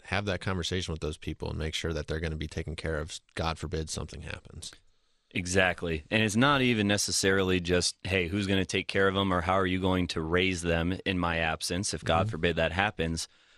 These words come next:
Speaker 2: But it's also, like you had mentioned earlier, to that perfect Halloween effect, that power beyond the grave, that zombie lifestyle, uh, as opposed to getting into that, really what you wanna do, too, is make sure that you have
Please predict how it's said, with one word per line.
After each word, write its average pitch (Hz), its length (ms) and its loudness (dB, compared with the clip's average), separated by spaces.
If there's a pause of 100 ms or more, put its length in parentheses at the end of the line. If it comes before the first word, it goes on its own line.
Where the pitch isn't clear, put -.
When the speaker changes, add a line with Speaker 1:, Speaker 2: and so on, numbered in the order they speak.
(140)
Speaker 2:
But 104 140 6
it's 98 140 4
also, 107 360 6
like 90 240 2
you 107 100 4
had 92 100 4
mentioned 90 320 2
earlier, 95 500 4 (240)
to 82 100 0
that 82 200 2 (260)
perfect 95 420 0
Halloween 95 360 4
effect, 82 340 -2
that - 180 -4
power 101 320 4
beyond 92 360 2
the 87 40 0
grave, 85 480 4
that 85 220 0
zombie 98 480 4
lifestyle, 82 640 2 (400)
uh, 92 260 4
as 92 160 0
opposed 127 360 4
to 113 60 0
getting 110 260 4
into 95 220 2
that, 95 360 2 (340)
really 113 240 4
what 101 200 0
you 98 60 -2
wanna 95 200 2
do, 87 180 2
too, 151 320 2
is 87 120 2
make 90 180 2
sure 95 160 -2
that 90 180 0
you 92 100 0
have 87 400 0